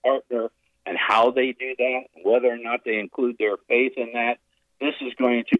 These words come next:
take on huge implications because it is going to directly and immediately affect your grandchildren and perhaps even your great-grandchildren. So this is something we all want to buy into.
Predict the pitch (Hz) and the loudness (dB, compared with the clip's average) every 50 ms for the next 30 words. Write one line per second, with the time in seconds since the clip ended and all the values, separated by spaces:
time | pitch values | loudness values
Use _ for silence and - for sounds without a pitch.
0 | - - 120 113 107 - 110 107 104 98 95 - _ _ - - _ _ _ - | 2 2 0 0 0 0 0 -2 -2 -2 -6 -10 _ _ -20 -20 _ _ _ -10
1 | 311 294 294 285 247 233 214 180 156 - 135 131 123 113 - 120 98 - - 120 | -6 -4 -2 0 2 2 0 0 -2 0 2 2 2 2 2 0 0 2 2 2
2 | 117 120 113 - 107 98 90 90 85 - - 107 104 - 123 113 107 101 98 95 | 2 2 0 -2 -4 -4 -4 -6 -8 -8 -8 -8 -4 0 2 4 4 2 2 -2
3 | - _ _ _ _ _ _ - 123 113 113 107 - 117 120 120 117 - 117 107 | -6 _ _ _ _ _ _ -8 -6 -6 -8 -6 -4 -2 -2 -2 -2 -2 -4 -4
4 | 90 - 104 98 98 110 123 143 160 - - 160 156 156 151 - - 113 101 92 | -2 -2 0 2 4 4 4 4 2 0 0 0 0 0 0 -4 -8 -8 -8 -8
5 | 90 92 95 - 107 113 131 139 143 135 117 - - 92 92 85 85 - - - | -8 -10 -14 -14 -8 -2 -2 -2 0 -2 -4 -6 -6 -6 -2 -2 -2 -2 0 2
6 | 110 107 101 _ _ - 101 95 90 - _ _ _ _ _ _ _ - - 87 | 2 2 2 _ _ -12 -10 -10 -10 -10 _ _ _ _ _ _ _ -12 -6 -2
7 | 95 98 107 123 147 151 - - 165 165 165 156 156 156 156 156 _ _ _ _ | 0 0 2 0 0 -2 -2 0 2 2 2 0 -2 -4 -4 -6 _ _ _ _
8 | _ - 113 92 - 110 95 113 104 98 95 - - 107 104 98 113 101 98 101 | _ -12 -10 -4 -2 -2 0 2 0 0 -2 -2 -2 -2 -2 -2 -2 -2 -2 -2
9 | 101 95 - - - 113 113 117 123 - _ - 101 92 85 85 87 - - - | -4 -4 -4 -2 2 4 4 4 2 0 _ -12 -10 -8 -8 -8 -8 -6 -2 0
10 | 92 90 85 82 85 80 78 80 - - 120 101 98 95 - _ _ _ _ _ | 2 2 0 -2 -4 -6 -6 -8 -6 0 2 2 2 2 0 _ _ _ _ _
11 | _ - 165 196 190 - 160 - - - 147 143 - - 127 120 113 113 110 107 | _ 2 2 2 2 0 -10 -12 -8 -6 -6 -6 -6 -8 -8 -8 -6 -2 2 2
12 | 107 110 104 101 104 104 101 98 87 - - 95 90 92 90 90 90 82 71 - | 4 4 2 2 0 -2 -2 -2 -2 0 2 2 2 2 2 -2 -4 -6 -8 -10
13 | - - - - | -10 -8 -8 -8